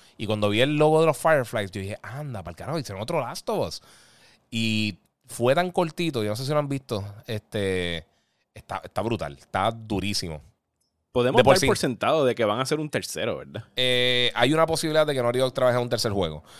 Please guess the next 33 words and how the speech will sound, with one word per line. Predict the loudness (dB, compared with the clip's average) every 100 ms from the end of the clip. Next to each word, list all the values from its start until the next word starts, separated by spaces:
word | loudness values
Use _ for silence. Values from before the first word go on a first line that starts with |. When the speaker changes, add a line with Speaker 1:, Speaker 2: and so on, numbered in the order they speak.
| -8
Speaker 1:
Eh, | -4 0
eh, | 4
realmente, | 4 4 2 2
recuérdate, | 2 2 0 -4 -8
eh, | -10 -8
una, | -6 -4
una | -2
cosa | -2 -4
que | -6
la |
gente | -6 -6
me | -6
está | -2
diciendo, | -2 -2 -4 -6 -10 _ _ _ _ _ _ _ _ _
eh, | -6 -2 0 -2
y | -4
específicamente | -6 -6 -4 -2 -2
fa-, | -4 -6 -8
eh, | -8
eh, | -6
hoy, | 0 0
eh, | 0 -10 -2
hoy | 4 4
mismito, | 4 0 -2 0 2 0
en | -2
estos | -4 -4
días | -2
me | -4
escribió | -4 -6
un | -4
fan | -4 0
de | 0 0 -2
Xbox. | -8 -10 -12